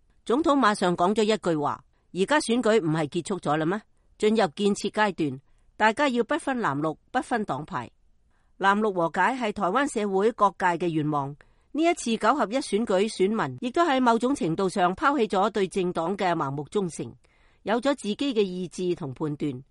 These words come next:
但多年形成嘅政黨惡鬥以成還疾，難以化解。就喺各縣市新科官員舉行就職典禮嘅當日，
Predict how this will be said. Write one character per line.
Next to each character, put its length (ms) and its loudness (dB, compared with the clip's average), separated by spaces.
但 200 4
多 160 2
年 180 2
形 160 0
成 240 -4
嘅 80 -4
政 240 -2
黨 160 2
惡 220 0
鬥 260 2
以 240 -4
成 240 -2
還 220 -6
疾， 140 -4
難 280 -2
以 100 -2
化 240 0
解。 240 -6
就 120 0
喺 200 2
各 160 4
縣 180 0
市 260 -2
新 220 2
科 140 4
官 220 2
員 180 2
舉 140 0
行 180 0
就 120 0
職 220 -2
典 200 0
禮 120 -2
嘅 120 -8
當 240 -6
日， 120 -8